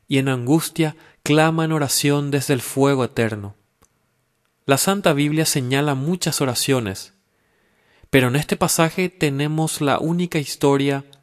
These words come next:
de una oración desde el infierno. Las circunstancias de esta oración sirven para nuestra instrucción.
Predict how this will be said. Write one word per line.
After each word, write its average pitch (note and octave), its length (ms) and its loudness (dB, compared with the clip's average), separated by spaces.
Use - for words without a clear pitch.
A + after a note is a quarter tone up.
de B2+ 220 -2
una C#3 600 -4
oración C#3 840 -2
desde C#3 340 -6
el C3+ 80 -4
infierno. B2 680 -8
Las B2 160 -4
circunstancias C3+ 880 -6
de B2+ 120 -6
esta B2+ 200 -6
oración C3 520 -4
sirven B2+ 520 -2
para B2 200 -4
nuestra A2+ 340 -8
instrucción. A2 640 -12